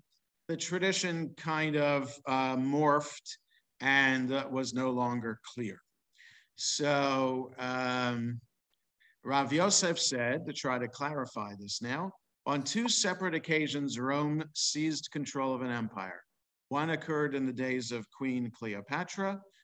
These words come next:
when they conquered Egypt, and one happened much earlier when Rome seized control in the days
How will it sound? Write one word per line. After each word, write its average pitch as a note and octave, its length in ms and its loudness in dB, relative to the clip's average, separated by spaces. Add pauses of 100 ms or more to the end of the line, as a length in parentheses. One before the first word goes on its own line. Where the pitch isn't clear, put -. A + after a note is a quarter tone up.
(120)
when B2 160 -2
they B2 120 2
conquered A#2 460 -4
Egypt, F3 460 -4 (280)
and F#3+ 160 -2
one G3+ 160 4
happened D#3+ 460 2
much C#3+ 300 -2
earlier E3 420 0
when C#3+ 180 -2
Rome B2 380 0
seized E3 440 -2
control B2 580 -4
in B2+ 100 -6
the B2+ 80 -4
days G#2 540 -8